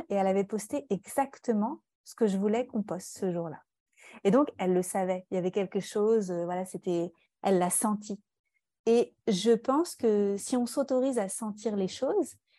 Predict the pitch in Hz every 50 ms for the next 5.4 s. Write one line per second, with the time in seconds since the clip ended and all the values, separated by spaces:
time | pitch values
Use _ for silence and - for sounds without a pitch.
0 | _ _ _ - 220 202 - - 233 226 220 202 226 220 220 214 262 254 226 220
1 | - - 226 220 240 240 202 202 190 - - - - 254 240 - - - 247 240
2 | 247 247 233 226 226 220 208 185 180 180 185 _ _ _ _ _ _ - 208 208
3 | 214 226 220 - - 240 214 196 220 214 214 208 - 220 202 - - 269 294 330
4 | 339 294 233 220 208 _ _ _ _ _ _ - - 220 220 - 233 233 247 277
5 | 269 - 254 240 233 214 233 233